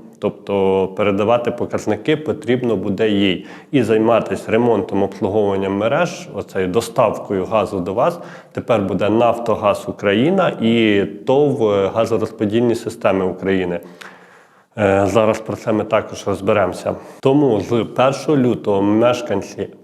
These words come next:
Харкова і мешканці Дніпра, уже ви повинні передавати свої показники не на сто чотири ю ей, а в Нафтогаз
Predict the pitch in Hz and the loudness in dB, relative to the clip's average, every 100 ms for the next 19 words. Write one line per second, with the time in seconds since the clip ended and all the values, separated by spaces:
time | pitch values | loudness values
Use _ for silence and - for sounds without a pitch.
0 | - - - 98 - 117 120 143 - - | -20 -10 0 0 0 0 0 0 -6 -10
1 | 120 107 101 - 95 92 - - 101 107 | -2 2 2 -2 -8 -8 -12 -12 -2 0
2 | 107 107 104 113 - - - - 120 104 | 0 0 0 0 -6 -18 -20 -4 0 0
3 | 107 104 98 - - - 101 113 120 120 | 2 2 2 -6 -18 -8 0 0 2 0
4 | 107 110 101 - - 87 98 104 101 101 | 2 0 -2 -2 -4 -2 0 0 -2 -14
5 | - 101 98 104 92 101 98 101 - 98 | -12 -6 -6 -6 -8 -6 -6 -6 -2 0
6 | 101 117 131 117 - - 104 - - 98 | 2 2 2 0 -2 -4 -6 -6 -6 -2
7 | 98 113 143 165 175 - - 110 120 - | 0 2 2 0 -4 -8 -2 0 0 -2
8 | 92 92 104 107 107 - 101 104 101 - | -8 -4 0 0 -2 -10 0 0 0 -2
9 | 101 95 107 120 - | -4 0 0 0 -6